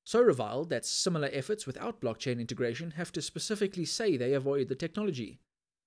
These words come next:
So it's time for yet another industry to decide that blockchain is the perfect vehicle for making more money. Pearson, publishers of textbooks and other academic tomes, is looking at the technology.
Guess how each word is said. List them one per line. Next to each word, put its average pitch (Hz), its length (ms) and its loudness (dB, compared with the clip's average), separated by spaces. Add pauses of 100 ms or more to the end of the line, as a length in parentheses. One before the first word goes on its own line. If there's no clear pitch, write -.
(120)
So 196 200 4
it's 180 180 0
time 185 320 -6
for 147 140 -2
yet 131 180 0
another 160 240 -4
industry 123 420 -6
to - 80 -10
decide 139 380 -2
that 117 160 -4
blockchain 170 420 -4
is 165 100 -6
the 180 60 -12
perfect 214 360 -2
vehicle 135 320 0
for 160 120 -6
making 117 380 -6
more 107 220 -4
money. 113 380 -6 (920)
Pearson, 190 480 -2 (320)
publishers 139 500 0
of 107 220 -4
textbooks 175 500 -2
and 226 120 -6
other 175 260 -2
academic 123 460 -4
tomes, 143 480 -4 (120)
is 202 160 0
looking 127 300 2
at 110 100 -6
the 120 60 -10
technology. 107 600 -6